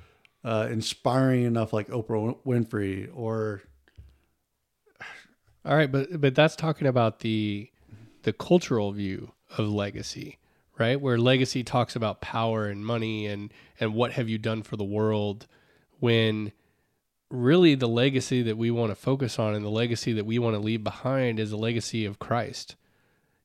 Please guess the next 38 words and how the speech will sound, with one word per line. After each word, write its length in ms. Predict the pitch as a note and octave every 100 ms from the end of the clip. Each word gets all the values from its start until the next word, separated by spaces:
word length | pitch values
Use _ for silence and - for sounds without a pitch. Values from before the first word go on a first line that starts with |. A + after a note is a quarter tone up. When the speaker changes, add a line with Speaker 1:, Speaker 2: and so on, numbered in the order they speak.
| _
Speaker 2:
You 100 | A#2+
know, 120 | A2+
a 20 |
legacy 640 | A2+ A#2+ A#2+ - B2+ A#2+
of, 280 | A2+ G#2+ G2+ _ _ _ _ -
of 140 | A#2
we 180 | A2 D3+
live 220 | D#3 C#3
for 120 | -
Christ. 540 | G#2+ D3 D#3+ A#2+ - - _ -
You 100 | A#2
know, 240 | A2+ B2+
the, 320 | E3 C#3+ B2+ - - -
the, 120 | C3+
think 220 | - D3+
about 240 | D3+ D#3+
the, 460 | - C#3+ B2+ A#2+ A2+
uh, 380 | B2 A2+ G#2+ G#2+
lady 280 | C3 C3+ B2+
in 80 | B2+
the 40 |
Bible 560 | A2 G#2+ B2+ C#3 G#2+ A#2+
who 340 | - B2 A#2+ A2 - - _ _
was 140 | B2 A2
dirt 300 | - F3 -
poor, 480 | F3 F3+ A#2+ G#2+ - _ _ _ _ _ _
but 420 | C3+ B2+ A#2+ A2
saw 240 | - D3+ C#3+
Jesus 560 | B2 D3 C3+ A#2+ -
and 480 | C3+ A#2+ A#2 A2+ A#2
gave 340 | A#2+ B2 A#2+ -
her 200 | C3 B2
last 340 | A#2 B2+ A#2+
two 160 | - C#3
pennies 600 | - C#3 A#2 G2 - - _ _ _ _
to 100 | -
the 80 | C3
church. 480 | - D3+ - - -